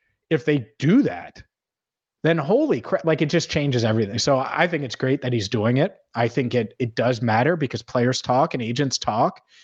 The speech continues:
and, uh, how, how selfless is it that a cornerback, and he's got three more years on his deal, but still, he's like, "Hey, let's go get this cornerback who's arguably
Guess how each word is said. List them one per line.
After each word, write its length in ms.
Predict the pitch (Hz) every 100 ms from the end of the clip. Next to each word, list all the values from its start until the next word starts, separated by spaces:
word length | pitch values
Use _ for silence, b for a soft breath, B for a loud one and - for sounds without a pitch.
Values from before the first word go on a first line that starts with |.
| b b -
and, 340 | 127 123 117
uh, 220 | 120 113 110
how, 300 | 110 143 156
how 180 | 147
selfless 540 | 147 - 135 - 156 -
is 120 | 147
it 100 | 175
that 100 | 139 120
a 40 |
cornerback, 680 | - - 131 139 147 170 - _ _ -
and 60 | 180
he's 160 | 208 156
got 240 | 113 -
three 140 | 143 123
more 160 | 117
years 180 | 110 110
on 100 | 110
his 160 | 107 101
deal, 200 | 135 143
but 160 | 107
still, 320 | - 156 135 - b b
he's 100 | -
like, 140 | 107
"Hey, 140 | 147 143
let's 180 | 151
go 120 | 165 170
get 180 | 135 160 - _ _ -
this 240 | 123 180
cornerback 580 | - 131 113 104 104 107 - b b
who's 160 | 147 -
arguably 640 | 156 165 165 135 123 117